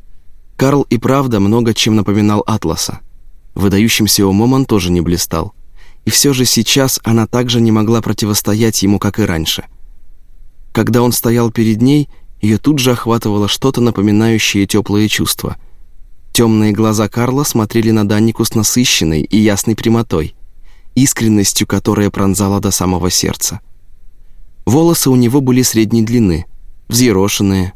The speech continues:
как и должно быть у рабочего. Но всё равно в них всегда виднелась небрежность, нарочитая.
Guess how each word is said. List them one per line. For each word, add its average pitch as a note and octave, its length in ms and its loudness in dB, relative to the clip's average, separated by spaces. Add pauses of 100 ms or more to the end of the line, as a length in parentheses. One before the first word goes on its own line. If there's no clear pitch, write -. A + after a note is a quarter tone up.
(280)
как C#3 160 -2
и C3+ 40 0
должно A2+ 380 2
быть A2 180 0
у G#2 60 0
рабочего. G#2+ 580 -2 (600)
Но A#2 120 2
всё C3 220 0
равно B2 360 2
в A2 100 2
них G#2 160 2
всегда G#2+ 400 0
виднелась F#2+ 580 0
небрежность, - 720 -2 (440)
нарочитая. - 760 -2